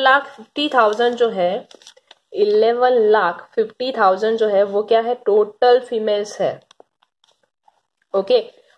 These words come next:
और उसमें से ये क्या है, Total females है, और उसमें से कितनी females जो है, Fifty percentage females जो है, इसका फिफ्टी परसेंटेज निकाले तो फ़ाइव लाख सेवेंटी फ़ाइव थाउजेंड जो है वो हमारी क्या है, Females है।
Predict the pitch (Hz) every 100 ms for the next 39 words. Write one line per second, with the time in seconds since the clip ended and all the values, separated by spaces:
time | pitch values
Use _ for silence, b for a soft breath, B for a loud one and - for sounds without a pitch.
0 | b 233 277 330 311 302 285 277 185 226
1 | 262 285 277 269 233 254 262 247 190 170
2 | - 196 269 277 262 - 285 311 311 294
3 | 294 285 294 302 294 269 269 269 277 269
4 | 277 311 240 220 - 311 285 269 294 269
5 | 277 269 - 226 220 220 220 220 190 180
6 | 220 B B B 220 - 233 226 214 -
7 | 226 226 214 226 220 214 214 196 - 190
8 | 196 196 196 214 - - 185 220 240 233
9 | 226 - 202 208 208 226 226 - 202 226
10 | 240 226 180 185 185 185 175 190 - B
11 | B - 226 226 202 196 202 233 240 240
12 | 240 208 190 185 185 -